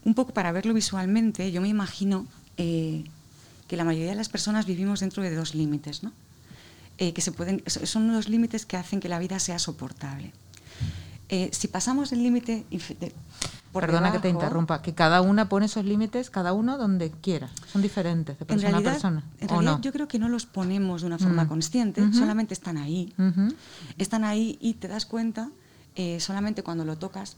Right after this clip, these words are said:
Speaker 1: porque <laughs> es como cuando
Speaker 2: Te da
Speaker 1: vas
Speaker 2: una
Speaker 1: entre
Speaker 2: descarga,
Speaker 1: dos,
Speaker 2: ¿no?
Speaker 1: claro,
Speaker 2: Te
Speaker 1: te da una descarga, entonces
Speaker 2: Sí.
Speaker 1: dices, "Ay, pues aquí está mi límite". <laughs> ¿Sabes? Entonces, sí, pero no, no es que los pongas conscientemente, sino que están ahí, ¿no?
Speaker 2: Mm.
Speaker 1: Y vas viviendo entre esos dos,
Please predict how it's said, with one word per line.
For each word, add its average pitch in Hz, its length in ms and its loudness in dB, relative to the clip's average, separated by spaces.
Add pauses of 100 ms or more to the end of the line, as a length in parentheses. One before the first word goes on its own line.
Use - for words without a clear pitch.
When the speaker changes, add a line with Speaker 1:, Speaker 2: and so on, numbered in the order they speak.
Speaker 1:
porque 160 300 -6
<laughs> 208 920 2
es 262 100 6
como 254 200 4
cuando 220 200 -2
Speaker 2:
Te 196 60 4
da 190 80 10
Speaker 1:
vas 214 80 10
Speaker 2:
una 208 120 10
Speaker 1:
entre 254 180 6
Speaker 2:
descarga, 262 220 12
Speaker 1:
dos, - 100 8
Speaker 2:
¿no? 262 80 6
Speaker 1:
claro, 277 280 10
Speaker 2:
Te 285 140 8
Speaker 1:
te - 80 12
da 294 80 12
una 302 140 10
descarga, 302 420 4
entonces 285 240 6
Speaker 2:
Sí. 180 60 4
Speaker 1:
dices, - 120 4
"Ay, 440 80 2
pues - 140 -4
aquí 262 140 0
está 277 160 0
mi 240 100 2
límite". 277 460 6
<laughs> 320 540 6
¿Sabes? 302 260 8
Entonces, 262 480 2
sí, 254 100 2
pero 220 180 2
no, 240 140 4
no 247 100 2
es 277 60 -2
que 277 80 -10
los 294 140 -4
pongas 254 260 -4
conscientemente, 254 680 0
sino 214 160 -2
que 226 60 -2
están 180 240 -2
ahí, 160 200 -2
¿no? 185 140 -4 (100)
Speaker 2:
Mm. 185 240 -4 (720)
Speaker 1:
Y 214 80 8
vas 269 160 4
viviendo 294 520 8
entre 220 240 2
esos 190 280 -4
dos, 220 240 0